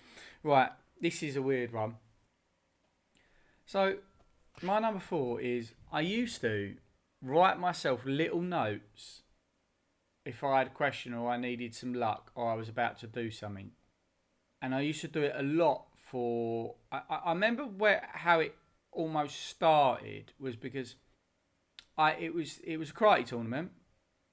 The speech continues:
and I was really nervous about it 'cause I was gonna go and fight. And for some reason I wrote down, and it was on my, it was, this is so strange, so s-,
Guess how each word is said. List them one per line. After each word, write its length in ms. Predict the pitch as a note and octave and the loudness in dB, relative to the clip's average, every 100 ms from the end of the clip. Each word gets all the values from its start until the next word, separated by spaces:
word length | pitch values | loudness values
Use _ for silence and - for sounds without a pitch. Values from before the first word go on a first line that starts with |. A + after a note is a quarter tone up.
| _ _ _ _ _ - - | _ _ _ _ _ -12 -2
and 140 | D3 | 2
I 40 | D3 | 2
was 100 | D3+ | 4
really 240 | F#3+ F3+ | 2 4
nervous 360 | E3 C#3+ A#2 A2 | 4 2 2 -4
about 340 | A2+ A2+ A2 | -2 0 2
it 160 | B2+ - _ | -2 -4 _
'cause 120 | C#3+ C3 | -6 -4
I 40 | |
was 100 | B2+ | -4
gonna 200 | - C#3 | -2 -2
go 160 | C3 C3+ | 2 0
and 100 | C3 | 0
fight. 360 | - G#2+ G#2+ - - _ _ _ _ _ _ _ _ _ _ | -2 -2 -2 -8 -16 _ _ _ _ _ _ _ _ _ _
And 200 | - D3 | -6 -4
for 80 | C#3+ | -6
some 380 | E3 - A#3+ A3+ | -8 -2 0 2
reason 300 | A3 F3 C#3+ | 2 2 0
I 80 | C3+ | -2
wrote 360 | D3 G3+ G#3 | 0 0 0
down, 300 | - E3 A#2+ | 0 0 0
and 120 | A#2+ F3 | -2 -4
it 80 | |
was 120 | F#3+ G3+ | -2 0
on 120 | B3 | 0
my, 220 | A#3+ A3+ - | 2 0 0
it 80 | - | -4
was, 140 | G#3+ A3+ - | -4 -8 -6
this 220 | E4+ - | -8 -6
is 100 | G4 | -6
so 160 | - G#4 | -2 -4
strange, 420 | - E4+ C#4 - | -2 0 0 0
so 100 | A#3 | -4
s-, 160 | A#3 | -4